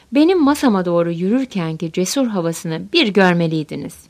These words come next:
"O yürüyüşünü tanırım." dedi Nietzsche. "Onun Roma İmparatoriçesi adımlarını. Acaba bir şeye takılır mıyım diye düşünmeye bile zahmet etmez. Adeta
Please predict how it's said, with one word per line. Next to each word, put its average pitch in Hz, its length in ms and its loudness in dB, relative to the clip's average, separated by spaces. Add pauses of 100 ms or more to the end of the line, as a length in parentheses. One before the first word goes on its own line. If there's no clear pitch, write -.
(960)
"O 349 140 6
yürüyüşünü 226 600 2
tanırım." 208 500 2
dedi 147 260 -6
Nietzsche. 160 360 -10 (640)
"Onun 226 420 4 (300)
Roma 302 320 4
İmparatoriçesi 202 1080 -4
adımlarını. 160 640 -4 (720)
Acaba 233 420 4
bir 208 140 2
şeye 190 300 0
takılır 202 380 0
mıyım 175 320 -2
diye 170 220 -4
düşünmeye 185 560 0
bile 175 220 2
zahmet 160 420 -4
etmez. 156 400 -6 (600)
Adeta 220 640 4